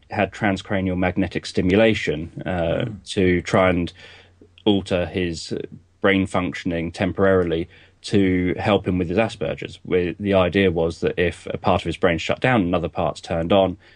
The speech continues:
Speaker 1: he'll be able to notice minimal cues that people give off.
Speaker 2: Yeah.
Speaker 1: And it worked. And what the scientists said was, "We can't understand why, 'cause normally with transcranial magnetic stimulation, the brain goes back to normal." So once the magnet's all turned off, the brain eventually reorientates, gets,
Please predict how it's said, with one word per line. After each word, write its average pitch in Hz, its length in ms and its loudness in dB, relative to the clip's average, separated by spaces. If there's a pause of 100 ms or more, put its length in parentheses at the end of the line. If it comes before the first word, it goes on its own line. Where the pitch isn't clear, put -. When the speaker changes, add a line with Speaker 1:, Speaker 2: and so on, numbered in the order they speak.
(100)
Speaker 1:
he'll 101 160 -2
be 98 100 2
able 90 120 2
to 98 100 -8
notice 90 500 -6
minimal 95 380 0
cues 92 400 2
that - 100 -6
people 87 240 -4
give 98 220 2
off. 78 360 -2 (400)
Speaker 2:
Yeah. 117 280 -12 (340)
Speaker 1:
And 98 220 2
it - 80 2
worked. 110 420 2 (760)
And 101 500 0
what 120 180 -2
the 107 60 -10
scientists 110 460 0
said 87 340 -8
was, 98 300 4
"We 113 160 0
can't 123 260 2
understand 101 500 0
why, 98 540 2 (220)
'cause 98 120 -4
normally 104 320 6
with 87 120 -2
transcranial 87 540 -2
magnetic 85 500 -4
stimulation, 80 680 -2 (280)
the 104 80 2
brain 98 220 4
goes 92 160 2
back 90 180 -2
to 95 100 -4
normal." 90 380 -2 (320)
So 90 380 2
once 101 240 2
the 82 60 -12
magnet's 82 360 -4
all 90 100 -4
turned 82 320 -4
off, 85 280 -2
the 92 60 -4
brain 87 520 0
eventually 90 420 -2
reorientates, 82 600 -2
gets, - 260 -2